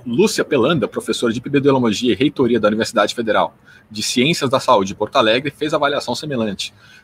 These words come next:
"Não é momento, quando o país enfrenta o risco da terceira onda. Há um, há um simbolismo muito forte, precisamos de uma campanha de comunicação para engajamento de toda a sociedade.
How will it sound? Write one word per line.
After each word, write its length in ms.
"Não 180
é 20
momento, 420
quando 180
o 40
país 220
enfrenta 420
o 40
risco 220
da 80
terceira 340
onda. 300
Há 140
um, 300
há 60
um 60
simbolismo 460
muito 240
forte, 320
precisamos 400
de 60
uma 100
campanha 400
de 80
comunicação 560
para 160
engajamento 500
de 120
toda 200
a 40
sociedade. 580